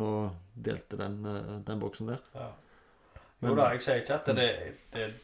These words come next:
Speaker 2: dårlig i den forstand, jeg
Speaker 1: Nei.
Speaker 2: ser, men, eh, for meg så er det ingenting.
Speaker 1: Du,
Speaker 2: Men
Speaker 1: men du
Speaker 2: noe rett har det gjort.
Speaker 1: Ja, absolutt. Og du, så jeg tror nok det, hvis du liker whisky, så hjelper nok det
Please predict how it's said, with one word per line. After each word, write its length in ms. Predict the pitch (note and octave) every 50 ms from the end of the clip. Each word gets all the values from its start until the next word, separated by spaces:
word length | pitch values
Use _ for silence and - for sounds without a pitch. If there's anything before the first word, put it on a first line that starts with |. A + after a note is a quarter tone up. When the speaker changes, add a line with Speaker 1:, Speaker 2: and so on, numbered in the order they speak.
| - - - -
Speaker 2:
dårlig 400 | C#3 B2+ A#2 G#2 F#2 F#2 G2+ G#2+ - -
i 100 | A2 A2
den 160 | A2 A#2+ B2+
forstand, 360 | - - A2 - - G#2+ G#2
jeg 80 | - A#2
Speaker 1:
Nei. 40 | -
Speaker 2:
ser, 200 | A#2 A#2+ A#2+ B2
men, 200 | B2 A#2 A2+ A2
eh, 100 | G#2+ G#2+
for 200 | - - - A#2+
meg 280 | A#2+ B2 C3 C3+ C3+ -
så 100 | - A#2
er 80 | A2
det 120 | G#2+ G#2+ G#2+
ingenting. 320 | A#2 A2 G#2 - C3 B2+ A#2+ - - - -
Speaker 1:
Du, 100 | - C#3+
Speaker 2:
Men 80 | C#3+ C3
Speaker 1:
men 220 | C#3 C#3 D3 C3+
du 60 | D3+ D#3
Speaker 2:
noe 240 | D#3 C#3 C3+ C3+ A#2+
rett 200 | A#2 - - -
har 140 | A#2 A2+ A#2
det 80 | A#2+
gjort. 240 | B2 C3 - - - -
Speaker 1:
Ja, 240 | C3 C3 B2+ A2+ G#2 - - - - -
absolutt. 480 | - G#2 - - A#2+ A#2 G#2+ - - -
Og 120 | C3 C3
du, 340 | B2+ B2 A#2+ A#2 A#2 A2+ - - - B2 - -
så 320 | - - - - - C#3+ B2
jeg 80 | -
tror 160 | - B2 B2+
nok 160 | A#2+ B2 - -
det, 140 | C3 B2
hvis 160 | A#2 A2 G#2 -
du 80 | A#2+
liker 500 | A#2 A2+ A2+ A2+ A#2 A#2+ A2 - - A#2+
whisky, 320 | A#2 A#2 - - - D3+ C#3+
så 200 | - - D3 C#3+ C#3 C#3 C3+ C3+ C3 A#2+ A2+ - - G#2+
hjelper 420 | B2 C3 A#2+ A#2 - - - C3
nok 240 | C3 C3+ - - -
det 160 | - C3+